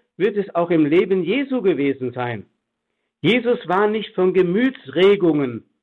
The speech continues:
also mal schlecht gelaunt, mal gut gelaunt. Also er war kein launischer. Er war immer gleichbleibend, sich immer treu, wie der heilige Martin von Tours geschildert wird. Und, wie es hier heißt,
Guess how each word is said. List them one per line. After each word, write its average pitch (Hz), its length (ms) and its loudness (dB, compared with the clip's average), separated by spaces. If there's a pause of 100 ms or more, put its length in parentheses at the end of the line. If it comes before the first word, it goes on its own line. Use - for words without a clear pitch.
(220)
also 147 280 0
mal 131 220 0
schlecht 175 400 -4
gelaunt, 156 440 0
mal 131 200 -2
gut 190 300 -2
gelaunt. 117 420 0 (260)
Also 147 260 0
er 143 200 0
war 160 160 0
kein 135 220 -2
launischer. 156 760 0 (340)
Er 165 220 0
war 220 380 -2 (120)
immer 254 420 -2 (260)
gleichbleibend, 123 1200 -2
sich 226 400 -2
immer 220 400 0 (140)
treu, 135 380 0 (280)
wie 208 160 -4
der 190 160 0
heilige 170 380 0
Martin 180 440 -2
von 160 280 -6
Tours 220 180 -2
geschildert 165 540 0
wird. 143 240 0 (480)
Und, 277 340 2 (640)
wie 180 180 2
es 180 120 0
hier 151 220 0
heißt, 190 360 0